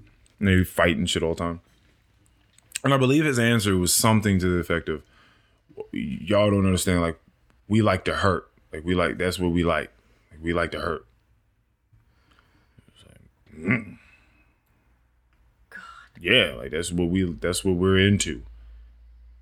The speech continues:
Speaker 1: Saying very, very mean things to each other,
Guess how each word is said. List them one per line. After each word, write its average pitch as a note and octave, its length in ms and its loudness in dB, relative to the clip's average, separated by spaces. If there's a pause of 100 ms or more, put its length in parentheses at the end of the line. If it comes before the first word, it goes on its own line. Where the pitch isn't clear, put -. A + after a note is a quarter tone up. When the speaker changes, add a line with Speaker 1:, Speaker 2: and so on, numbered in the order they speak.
(300)
Speaker 1:
Saying F2+ 520 2
very, G2 520 2
very F#2 520 2
mean F2+ 460 2
things E2+ 480 -4
to D#2 200 -10
each D2 200 -10
other, C#2 320 -12